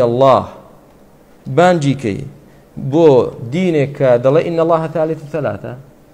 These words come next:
ئەوە چی دینێکی ئێوە؟ چی داوایەکە دەیکەی؟ خەریک چی نێوە؟» وتی: «نا، ئەمە خەریکی ئێوە نین، خەریکی خزمەتی کەنیسەین.» وتم: «ئاخر خ-، خزمەتی کەنیسە بۆ دەکەیت؟ کەنیسە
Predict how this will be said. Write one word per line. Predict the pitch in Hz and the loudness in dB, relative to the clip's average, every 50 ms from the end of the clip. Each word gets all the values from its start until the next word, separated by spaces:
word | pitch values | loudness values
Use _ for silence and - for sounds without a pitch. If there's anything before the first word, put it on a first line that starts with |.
| _ - | _ -4
ئەوە | 165 180 175 | -4 -4 -4
چی | - 190 208 | -4 -6 -4
دینێکی | 202 143 110 104 - 110 | -4 -4 -4 -6 -8 -8
ئێوە؟ | 101 101 107 - | -8 -8 -8 -6
چی | 180 160 | -4 -2
داوایەکە | 175 151 180 170 131 107 - 107 101 104 | 0 0 2 0 0 0 -2 -6 -8 -8
دەیکەی؟ | 104 101 - 101 98 - - - - _ _ _ _ - | -10 -12 -14 -18 -18 -20 -20 -20 -20 _ _ _ _ -6
خەریک | 175 185 196 190 - - | -4 -4 -4 -4 -4 -4
چی | 185 135 113 | -4 -2 -2
نێوە؟» | 104 101 98 107 117 - - - - _ _ _ _ _ _ _ _ _ _ | -2 -4 -6 -8 -12 -16 -20 -20 -20 _ _ _ _ _ _ _ _ _ _
وتی: | - 196 | -8 -4
«نا، | 208 214 208 | -2 0 0
ئەمە | 196 190 185 | 0 0 -2
خەریکی | 185 175 175 170 170 175 | -2 -4 -4 -6 -4 -2
ئێوە | 175 165 165 160 | 0 0 0 0
نین، | 143 127 - | -2 -4 -6
خەریکی | 143 143 143 139 143 139 139 135 127 120 - - - - - - | -6 -6 -6 -6 -6 -6 -6 -6 -6 -8 -10 -14 -16 -20 -12 -10
خزمەتی | 143 123 123 131 120 - 117 - | -8 -6 -4 -4 -6 -6 -8 -8
کەنیسەین.» | - 101 98 98 95 - 98 95 95 - - - _ _ _ - - _ _ _ _ | -8 -8 -8 -8 -10 -10 -12 -14 -14 -16 -20 -20 _ _ _ -20 -20 _ _ _ _
وتم: | - - 87 | -16 -12 -10
«ئاخر | 104 107 - 117 139 | -10 -10 -10 -8 -6
خ-، | 165 170 - - - - - | -6 -6 -6 -8 -12 -10 -8
خزمەتی | 175 180 214 208 165 - | -2 0 0 0 0 0
کەنیسە | 180 165 147 - - 104 | -2 -2 -2 -2 -2 -2
بۆ | 104 98 101 | -2 -4 -6
دەکەیت؟ | 101 - 95 98 - - - - - _ _ _ _ _ _ _ _ _ _ _ - | -8 -10 -12 -14 -16 -18 -20 -20 -20 _ _ _ _ _ _ _ _ _ _ _ -2
کەنیسە | 156 170 175 147 - | 0 0 0 0 0